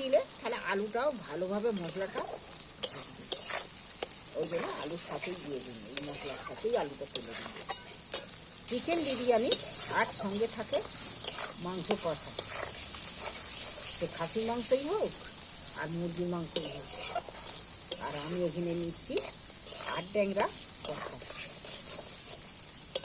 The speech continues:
একবার আট ট্যাংরা কষা খেয়ে দেখি, একদম মুখে লেগে থাকবে। এই আট ট্যাংরা কষা একবার বানিয়ে খেয়ে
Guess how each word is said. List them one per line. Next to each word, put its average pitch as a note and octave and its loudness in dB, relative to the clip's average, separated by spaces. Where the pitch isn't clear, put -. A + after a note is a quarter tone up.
একবার F#3 4
আট F3+ -2
ট্যাংরা G3+ 2
কষা G#3 2
খেয়ে D#3+ 8
দেখি, D3 -2
একদম E3 0
মুখে E3+ -4
লেগে D#3 2
থাকবে। - 12
এই D#3+ 0
আট E3 -2
ট্যাংরা F#3 2
কষা G3 0
একবার F3 4
বানিয়ে F#3 2
খেয়ে E3 -2